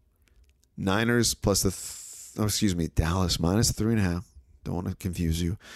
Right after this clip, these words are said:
Chiefs minus a twelve and a half. And the Monday night capper, Cardinals plus the four. So a good mix and match. Some dogs and some favorites. That's my early lean. Tomorrow, I will give out my official release as to what we should do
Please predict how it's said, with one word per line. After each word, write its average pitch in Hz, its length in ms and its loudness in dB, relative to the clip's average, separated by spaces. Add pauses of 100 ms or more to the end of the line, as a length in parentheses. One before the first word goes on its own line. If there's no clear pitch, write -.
(220)
Chiefs 110 340 4
minus 92 280 2
a 95 40 0
twelve 92 300 2
and 82 80 0
a - 40 0
half. 64 440 -6 (680)
And 80 180 2
the 78 60 0
Monday 92 300 2
night 92 220 0
capper, 107 440 2 (500)
Cardinals 95 480 4
plus 92 280 2
the 87 80 2
four. 87 300 0
So - 160 2
a - 40 4
good 208 180 4
mix 147 280 0
and 127 100 2
match. 92 480 -2 (460)
Some 117 200 -2
dogs 107 380 4
and 104 80 2
some 101 160 0
favorites. 80 720 0 (440)
That's 95 220 2
my 92 180 2
early 104 260 4
lean. 92 380 2
Tomorrow, 107 800 2
I 90 80 -2
will 92 100 2
give 95 200 0
out 85 180 0
my 87 120 -2
official 92 460 -2
release - 600 2 (500)
as 85 200 0
to 90 100 4
what 87 220 0
we 90 100 0
should - 240 -4
do 85 340 2